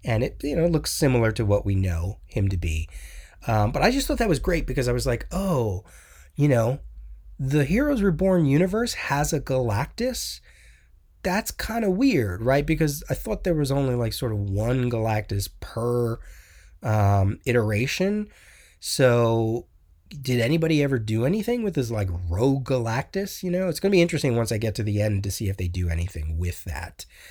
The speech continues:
Also in issue four, Johnny is buying Fantastic Four toys,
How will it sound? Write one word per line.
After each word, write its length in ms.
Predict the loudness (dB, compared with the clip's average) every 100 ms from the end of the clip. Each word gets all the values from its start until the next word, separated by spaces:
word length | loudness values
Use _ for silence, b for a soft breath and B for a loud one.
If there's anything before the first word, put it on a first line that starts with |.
| B B B B B B
Also 340 | 4 4 4
in 140 | 4 4
issue 360 | 0 0 -2 -2
four, 640 | -4 -4 0 2 0 -2 -6 B B B B B B -4
Johnny 540 | 0 2 2 0 -4
is 520 | 0 4 6 4 4 0
buying 460 | 0 2 2 0
Fantastic 540 | 0 0 0 -2 -4 -8
Four 300 | -4 -2 -2
toys, 640 | -2 0 0 -2 -6